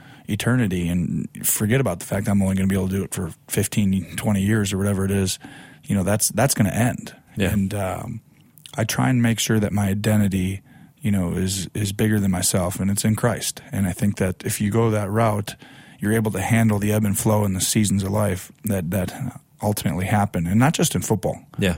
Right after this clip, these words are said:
Speaker 1: You know, it's obviously gonna happen to you in your marriage and just your family and just the struggles and normal things that come about. And, and as long as you have that rock, rock solid base, you, you can get through it.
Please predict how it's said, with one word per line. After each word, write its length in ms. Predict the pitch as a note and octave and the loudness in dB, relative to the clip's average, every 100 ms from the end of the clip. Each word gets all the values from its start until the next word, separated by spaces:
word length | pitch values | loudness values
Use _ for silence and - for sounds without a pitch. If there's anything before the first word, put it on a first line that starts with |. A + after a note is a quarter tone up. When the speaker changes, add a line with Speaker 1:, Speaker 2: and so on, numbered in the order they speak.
| - | -2
Speaker 1:
You 80 | |
know, 120 | F#2+ F2 | -2 -2
it's 140 | - | 0
obviously 360 | A#2 A#2 G#2+ G#2 | 2 2 0 0
gonna 160 | G2+ | 2
happen 300 | G#2 G2+ F#2+ | 2 0 0
to 120 | G2 | 0
you 120 | F#2+ F#2 | 0 2
in 180 | E2 | 0
your 100 | F2+ G2 | 0 2
marriage 640 | G#2 G#2+ A#2 A#2 A2 G#2+ - - - - | 4 4 2 0 -2 -4 -8 -14 -16 -4
and 120 | F#2 | 0
just 160 | F#2+ - | 0 0
your 80 | |
family 500 | - G#2+ G#2+ A2 A2+ | 0 2 4 4 4
and 100 | A2 | 2
just 200 | G2 G2+ | 0 -2
the 60 | G#2+ | -2
struggles 420 | - G#2+ G#2+ A2 | 0 0 2 2
and 140 | G#2 G2 | 2 4
normal 260 | A2 A2 | 4 4
things 280 | G2+ A2 A2 | 2 2 2
that 100 | A2 | 0
come 160 | - A2 | 2 2
about. 320 | G#2+ C3+ A#2 | 4 2 2
And, 180 | F2 F2 - - - - - | 0 -4 -10 -20 -20 -14 -2
and 120 | G2 | 0
as 160 | F#2+ F#2+ | 2 2
long 120 | A2+ | 4
as 80 | A2+ | 4
you 60 | |
have 80 | A2 | 4
that 120 | G#2 | 2
rock, 320 | F#2+ A2 G#2 - | 2 2 0 -2
rock 220 | A2+ G#2+ | 0 0
solid 300 | - G#2+ G2 | 0 0 0
base, 380 | F#2 A#2 G2 - | 2 0 0 -2
you, 200 | - G2 - | -2 -2 0
you 100 | A2+ | 2
can 100 | C3+ | 2
get 160 | C3 | 2
through 160 | - | 2
it. 100 | C3+ | 0